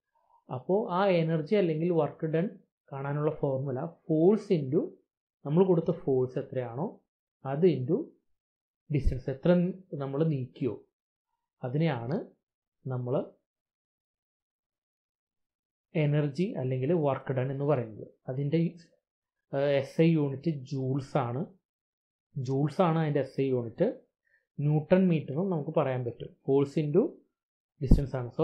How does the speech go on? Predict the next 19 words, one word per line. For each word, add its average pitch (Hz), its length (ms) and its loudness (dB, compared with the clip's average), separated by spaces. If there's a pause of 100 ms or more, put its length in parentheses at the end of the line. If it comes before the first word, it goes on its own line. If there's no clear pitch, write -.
(120)
അതിന് 156 260 0
നമുക്ക് 151 240 0 (520)
ന്യൂട്ടൺ 151 400 0 (100)
meter 151 280 -2 (140)
എന്ന് 143 200 -4
കൂടെ 131 180 -2
വേണമെങ്കിൽ 123 280 -4 (640)
പറയാൻ 127 420 0
പറ്റും. - 260 -10 (1200)
ഓക്കെ, 123 200 -10 (160)
എസ് - 240 -20
ഐ 156 120 4
യൂണിറ്റ് 143 360 2 (720)
ജൂൾസ് 135 460 -6 (100)
ആണ്, 127 140 -4 (200)
സി 147 140 -2 (140)
ജി 151 120 0
എസ് 170 160 -6
യൂണിറ്റ് 135 280 -4